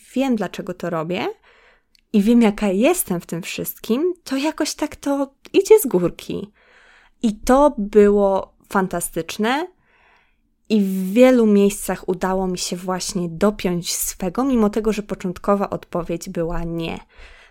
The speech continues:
Albo mimo tego, że nie byłam w mojej najlepszej formie.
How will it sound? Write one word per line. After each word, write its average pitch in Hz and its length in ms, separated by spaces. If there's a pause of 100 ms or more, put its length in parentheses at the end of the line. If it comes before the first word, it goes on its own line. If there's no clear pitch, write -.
(160)
Albo 208 240
mimo 226 240
tego, 226 260
że 208 400 (100)
nie 214 220
byłam 208 280
w 185 80
mojej 190 200
najlepszej 180 500
formie. 180 500